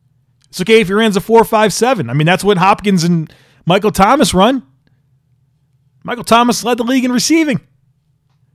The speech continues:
You know, so let's not, let's not get hung up on these forty times.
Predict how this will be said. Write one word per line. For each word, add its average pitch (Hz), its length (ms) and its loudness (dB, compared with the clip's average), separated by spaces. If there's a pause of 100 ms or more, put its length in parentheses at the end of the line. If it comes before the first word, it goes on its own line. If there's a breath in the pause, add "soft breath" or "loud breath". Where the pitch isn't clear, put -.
(160)
You 170 80 -4
know, 220 300 -2
so 208 260 0
let's 226 240 -2
not, 226 340 0 (1040)
let's - 200 -8
not 240 180 2
get 214 160 0
hung 196 240 2
up 196 160 0
on 180 140 -2
these 175 140 -2
forty 180 300 -6
times. 175 520 -4